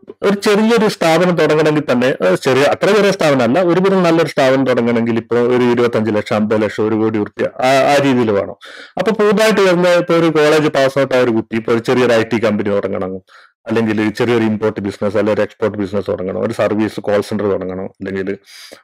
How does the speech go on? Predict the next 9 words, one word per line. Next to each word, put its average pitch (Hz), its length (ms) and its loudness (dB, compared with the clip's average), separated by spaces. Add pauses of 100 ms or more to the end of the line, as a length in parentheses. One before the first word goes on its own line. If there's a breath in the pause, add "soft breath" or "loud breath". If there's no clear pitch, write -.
(180)
ഇപ്പൊ 220 180 -2 (400)
ഒരു 160 300 4
hotel 127 220 2
തുടങ്ങണം, 110 360 0
bakery 107 280 -2
തുടങ്ങണം, 104 400 -2
ഈ, 233 140 -2 (220)
ഈ 226 140 0
സാധനങ്ങൾ 160 640 2